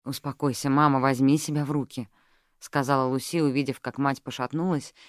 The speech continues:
и в испуге закрыла рот рукой. Она подвела мать к каменной изгороди, надёжной защите для оливковой рощицы, раскинувшейся внизу, и осторожно усадила её на эту ограду.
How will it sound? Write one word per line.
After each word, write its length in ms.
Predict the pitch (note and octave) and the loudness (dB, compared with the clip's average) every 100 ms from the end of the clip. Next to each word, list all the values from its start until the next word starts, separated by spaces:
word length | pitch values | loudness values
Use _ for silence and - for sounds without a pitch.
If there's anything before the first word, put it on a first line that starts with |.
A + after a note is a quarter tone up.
| - _ | -20 _
и 100 | - | -2
в 80 | D3 | 0
испуге 400 | C#3+ - E3 D3+ | 0 -2 -2 0
закрыла 460 | C3+ C3+ C3+ C3+ C3 | 0 -4 -4 -2 -2
рот 180 | C3 | -4
рукой. 480 | - C3 - G#2 G2+ _ _ _ _ _ _ _ | -6 -10 -10 -14 -14 _ _ _ _ _ _ _
Она 220 | C#3+ D3+ D3 | 4 4 4
подвела 460 | C#3+ C#3 D#3 D3 | 0 2 4 4
мать 260 | C#3+ C#3 - | 4 0 -2
к 60 | |
каменной 460 | - D3 C#3 C3 C3+ | -2 0 2 2 0
изгороди, 520 | - E3 C#3 C3+ A2 | 0 -4 -2 -2 -2
надёжной 500 | B2 B2 B2+ C#3+ C3+ | -2 -2 -2 -2 -2
защите 440 | A#2 C3+ - C3+ A2 | -2 -4 -4 -6 -6
для 160 | A#2+ | -4
оливковой 440 | B2 B2 - B2 C3+ | -4 -4 -6 -4 -2
рощицы, 480 | C3 - G2+ - | -2 -6 -12 -8
раскинувшейся 720 | B2 B2 - A#2 A2 A#2+ - | -8 -6 -6 -6 -6 -10 -8
внизу, 400 | A2+ A#2 G#2 G#2+ - _ - - _ _ | -6 -4 -6 -14 -18 _ -20 -20 _ _
и 80 | D3 | -4
осторожно 520 | D3+ - D3 D#3 D#3+ | -2 0 2 2 2
усадила 460 | C#3 C3+ A2+ C#3 C#3+ | 0 -2 0 2 2
её 200 | B2+ A#2+ | 2 0
на 180 | A#2+ | -2
эту 140 | A#2+ B2+ | -2 -4
ограду. 440 | B2+ G#2+ F2 - | -6 -10 -14 -18